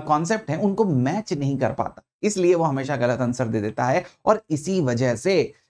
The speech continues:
इसी वजह से, इसी वजह से उसके क्वेश्चन गलत हो जाते हैं। तो यहाँ पर इस वीडियोज़ की पूरी की पूरी सीरीज चलाई जा रही है मेरे द्वारा, जहाँ पर हम रियलाइज कराते हैं कि भाई ये इस तरह के एटीएम सवाल हैं। एटीएम का मतलब होता है आओ तुक्का मारे सवाल।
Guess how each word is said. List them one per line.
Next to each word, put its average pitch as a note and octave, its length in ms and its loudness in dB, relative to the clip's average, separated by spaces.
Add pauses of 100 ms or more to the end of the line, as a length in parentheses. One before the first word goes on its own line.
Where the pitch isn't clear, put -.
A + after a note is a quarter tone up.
(120)
इसी A3 240 0
वजह D3 340 2
से, F#3+ 200 0
इसी F3+ 320 0
वजह D3 300 2
से G3 120 2
उसके D#3+ 200 -2
क्वेश्चन D3+ 360 -4
गलत G#2+ 200 0
हो A2+ 60 -2
जाते G#2+ 260 -2
हैं। C#3+ 80 -10
तो G#3 80 0
यहाँ A#3+ 240 4
पर A3+ 120 -2
इस G#3 160 -2
वीडियोज़ G3 420 2
की F#3 80 -6
पूरी F#3 260 0
की F#3+ 80 2
पूरी F3 200 2
सीरीज E3+ 300 0
चलाई F3+ 200 2
जा F3 100 2
रही F3 100 2
है E3+ 40 -2
मेरे E3+ 140 -2
द्वारा, E3 240 0
जहाँ E3+ 220 -2
पर F3 120 -4
हम F3 120 -2
रियलाइज D#3 460 2
कराते D#3+ 320 2
हैं D#3 60 -6
कि D#3+ 60 -4
भाई D#3 120 0
ये D#3 160 2
इस D3 120 -12
तरह D3 180 -4
के D3 80 -4
एटीएम C#3 300 -4
सवाल C#3 320 2
हैं। F3+ 160 -4 (160)
एटीएम E3 340 2
का D#3 60 -2
मतलब C#3 200 -2
होता C#3 160 -2
है F3 180 -8
आओ F3 280 2
तुक्का C3+ 420 -6
मारे B2 240 0
सवाल। C#3 340 2